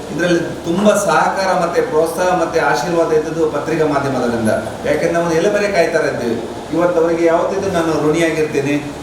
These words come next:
ಇವತ್ತು ಒಂದು, ಇವತ್ತು ಕಾರ್ಯಕ್ರಮಕ್ಕೆ ಬೆಂಬಲವಾಗಿ ಕೈ ಚೂಸಿ-, ಕೈ, ಕೈ ಚಾಚಿ-, ಕೈ ಚಾಚಿದ ಇವರು ಯಾರಂದ್ರೆ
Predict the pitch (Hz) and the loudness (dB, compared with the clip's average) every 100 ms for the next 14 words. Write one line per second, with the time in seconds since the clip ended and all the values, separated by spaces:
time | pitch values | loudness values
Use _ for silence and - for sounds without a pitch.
0 | 147 175 175 170 170 175 160 175 156 151 | -2 0 2 0 0 -2 0 0 0 0
1 | 156 - 170 175 - 170 165 151 - - | 0 0 -2 -4 -2 0 0 0 -6 -8
2 | 143 175 190 185 175 165 - 160 170 180 | -2 2 2 4 2 0 0 0 0 -4
3 | 165 165 - - 147 165 - 160 170 185 | -4 -4 -6 -2 2 2 2 0 0 2
4 | - - - 156 160 180 175 170 165 170 | 0 0 -4 0 0 2 -2 0 0 2
5 | 160 156 160 170 - 160 151 147 | 2 2 2 2 0 0 0 -2